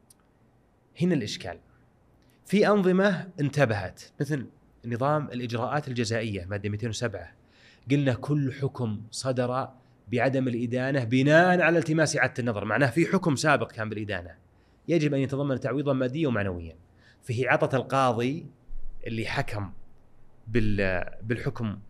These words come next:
الأول أو خلفه إنه يعوض بناء على الخطأ اللي وقع في الحكم الأول. هذا مجال للخطأ ماذا؟ الجنائي. هذا أمره بسيط و-، وفيه طريقة إجرائية له.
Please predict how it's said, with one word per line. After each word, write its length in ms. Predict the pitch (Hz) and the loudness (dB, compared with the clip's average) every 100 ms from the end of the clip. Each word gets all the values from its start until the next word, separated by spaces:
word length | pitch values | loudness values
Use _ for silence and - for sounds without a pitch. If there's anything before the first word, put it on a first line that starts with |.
| - | -10
الأول 580 | 110 127 131 139 202 190 - - - | -2 0 2 2 0 -6 -16 -20 2
أو 100 | 131 | 2
خلفه 640 | 120 147 135 123 196 196 - - - - | 4 4 2 2 0 -2 -10 -20 -20 -2
إنه 320 | 156 175 196 | 2 6 6
يعوض 920 | 147 143 139 147 131 131 151 143 - - | 6 6 6 4 4 4 2 0 -8 -16
بناء 440 | 117 127 139 156 135 | -4 0 2 2 0
على 120 | 120 | 0
الخطأ 420 | 107 120 104 95 - _ _ - | -2 -4 -6 -12 -16 _ _ -6
اللي 140 | 120 | 2
وقع 260 | 131 127 107 | 2 0 -6
في 60 | |
الحكم 300 | 107 - - | -6 -10 -8
الأول. 320 | 98 92 90 85 - _ _ _ _ _ _ _ | -8 -6 -8 -14 -20 _ _ _ _ _ _ _
هذا 320 | 123 127 127 | -2 2 2
مجال 680 | 120 110 131 151 180 190 - | 2 2 4 4 2 -2 -4
للخطأ 520 | 113 110 147 147 151 120 | -4 -2 -4 0 0 2
ماذا؟ 540 | 123 123 117 127 123 - - - - - - | 2 2 2 -2 -4 -16 -20 -20 -20 -10 -2
الجنائي. 880 | 127 160 143 117 117 117 113 90 80 - - _ _ | 0 -2 -4 0 2 4 2 -2 -12 -20 -20 _ _
هذا 440 | 107 107 139 - | -8 0 0 0
أمره 200 | 151 151 | 0 0
بسيط 440 | 139 139 151 98 - - | 0 -2 -4 -6 -14 -12
و-، 160 | 110 104 | -12 -12
وفيه 400 | 110 147 175 170 | -8 -2 4 4
طريقة 560 | - 127 160 160 143 127 | 2 2 2 2 0 0
إجرائية 480 | 123 123 131 120 | 0 0 0 0
له. 140 | 98 | -2